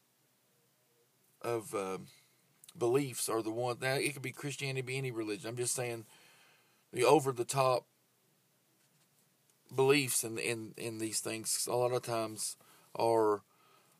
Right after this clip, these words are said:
I think this was an attempt for Ridgway to try to figure out a way to,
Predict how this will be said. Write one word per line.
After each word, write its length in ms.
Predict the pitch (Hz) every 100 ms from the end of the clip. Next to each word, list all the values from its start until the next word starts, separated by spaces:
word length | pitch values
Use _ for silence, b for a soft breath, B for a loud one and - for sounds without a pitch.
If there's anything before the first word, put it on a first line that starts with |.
| -
I 60 |
think 200 | - 156
this 200 | 135 160
was 140 | 147 123
an 80 | 120
attempt 320 | 117 143 113
for 140 | 123
Ridgway 420 | 117 123 117 117 113
to 100 | -
try 200 | 131 117
to 60 |
figure 320 | 113 143 135
out 80 | 135
a 40 | 120
way 240 | 123 120
to, 180 | 117 117